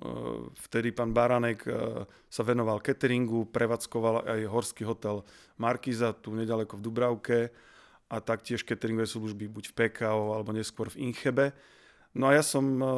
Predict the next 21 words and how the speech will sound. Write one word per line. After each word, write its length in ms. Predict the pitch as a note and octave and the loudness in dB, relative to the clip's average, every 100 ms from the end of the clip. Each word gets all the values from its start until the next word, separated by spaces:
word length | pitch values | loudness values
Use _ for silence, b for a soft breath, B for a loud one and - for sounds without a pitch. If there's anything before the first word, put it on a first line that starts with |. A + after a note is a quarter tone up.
| A#2+ | 0
do 140 | A#2 B2+ | 2 4
obeda, 520 | C3 C3+ B2+ B2+ - - | 6 6 4 2 -2 -6
m, 360 | C3+ A#2 C3+ | -8 -6 -6
ešte 200 | C3 - | -6 -2
robil 240 | B2 B2 A#2+ | 0 2 2
ďalšiu 360 | A#2 - - | 2 -2 -6
školu, 360 | - C#3 D3 C#3+ - _ - | 0 2 2 -2 -10 _ -10
cestovný 440 | A#2+ - A#2 G#2+ | -8 -4 -4 -2
ruch, 320 | G#2+ C#3 D3+ - b b b b b | 0 -2 -4 -16 b b b b b
vyššiu 280 | A#2+ - B2+ | -4 0 0
odbornú 200 | B2 B2 | 0 -2
školu 480 | - - B2 B2+ - | -2 -2 0 0 -2
a 160 | - A#2 | 0 -2
po 260 | - A#2+ A#2+ | -2 -4 0
obede 200 | A#2 A2+ | -2 -2
som 320 | A#2 A2 - - | -4 -6 -8 -14
chodeval, 640 | - A#2+ A#2 A#2 A2 A2 b b b | -8 -4 -2 -2 -2 -4 b b b
teda 160 | - A#2 | -8 -6
som 180 | - B2+ | -6 -8
už 140 | - | -6
pracoval. 580 | A#2+ A2 - G2+ G2+ | -4 -2 -4 -8 -10